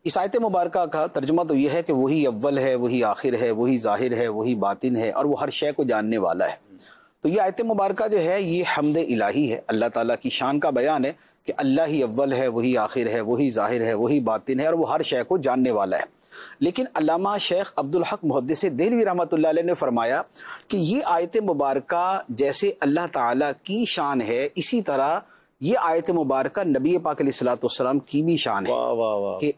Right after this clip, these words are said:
Speaker 1: اول، آخر، ظاہر، باطن اور ہر شے کو جاننے والا ہونا۔
Speaker 2: سبحان اللہ۔
Speaker 1: یہ پانچوں اوصاف جو ہیں یہ نبی پاک علیہ الصلوۃ والسلام کے بھی ہیں۔
Speaker 2: سبحان اللہ۔
Speaker 1: اور جب قرآن و حدیث کا مطالعہ کرتے ہیں تو یہ واضح طور پہ سامنے آ جاتا ہے۔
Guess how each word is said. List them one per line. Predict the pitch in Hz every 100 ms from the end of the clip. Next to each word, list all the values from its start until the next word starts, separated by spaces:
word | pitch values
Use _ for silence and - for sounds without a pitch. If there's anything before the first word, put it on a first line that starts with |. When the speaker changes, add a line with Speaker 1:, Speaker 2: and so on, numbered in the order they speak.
| -
Speaker 1:
اول، | 160 170 180 220 226 -
آخر، | 151 156 170 - 190 185
ظاہر، | 117 139 156 165 185 180
باطن | 120 120 113 - 113 - _ _ _ _ _ -
اور | 143
ہر | 147 190
شے | - 160 151
کو | 160
جاننے | 123 123 135
والا | 120 104 123
ہونا۔ | 101 87 90 - - -
Speaker 2:
سبحان | 104 107
اللہ۔ | 90 -
Speaker 1:
یہ | 233 -
پانچوں | 170 180 226 294
اوصاف | 240 185 - 165 175
جو | 175
ہیں | 190
یہ | 214
نبی | 208 208 262
پاک | 240 233
علیہ | 202
الصلوۃ | 196 180 170
والسلام | 165 - 143 147 143
کے | 143
بھی | 117
ہیں۔ | 107 95
Speaker 2:
سبحان | - - 101 95
اللہ۔ | 80 -
Speaker 1:
اور | 165 190 202 208 -
جب | 117 185 214 226 220 -
قرآن | - 156 156
و | 190
حدیث | 139 127 156
کا | -
مطالعہ | 160 127 123 127 156
کرتے | 131 107 160 151
ہیں | 107 110 139 -
تو | - 156 180 -
یہ | 135 165
واضح | 135 139 202
طور | 170 147
پہ | 160
سامنے | 143 127 165 147
آ | 165
جاتا | 135
ہے۔ | -